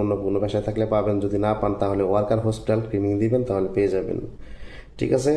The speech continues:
তারপর এখানে আমি দিয়ে দিব হচ্ছে গা পার্সোনাল। তারপরে হচ্ছে গিয়ে দুইটা নো থাকবে, আপনি এখান থেকে কন্টিনিউতে ক্লিক করে দিবেন। তো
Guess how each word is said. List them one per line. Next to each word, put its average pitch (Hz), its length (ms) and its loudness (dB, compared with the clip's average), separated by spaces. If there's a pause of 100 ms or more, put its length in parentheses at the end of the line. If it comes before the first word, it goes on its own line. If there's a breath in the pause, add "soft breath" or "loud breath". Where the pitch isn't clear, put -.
(140)
তারপর 101 280 0
এখানে 101 220 2
আমি 98 160 2
দিয়ে 104 160 2
দিব 98 120 2 (100)
হচ্ছে 98 240 -4
গা 127 60 0 (160)
পার্সোনাল। 107 420 0 (2000 loud breath)
তারপরে 101 280 2
হচ্ছে 101 160 0
গিয়ে 104 140 2
দুইটা 107 240 2
নো 104 80 2 (100)
থাকবে, 113 260 2 (140)
আপনি 104 180 2
এখান 98 180 -2
থেকে 101 200 2
কন্টিনিউতে 101 480 0
ক্লিক 95 220 -2
করে 92 180 0
দিবেন। 107 200 2 (140)
তো - 40 -2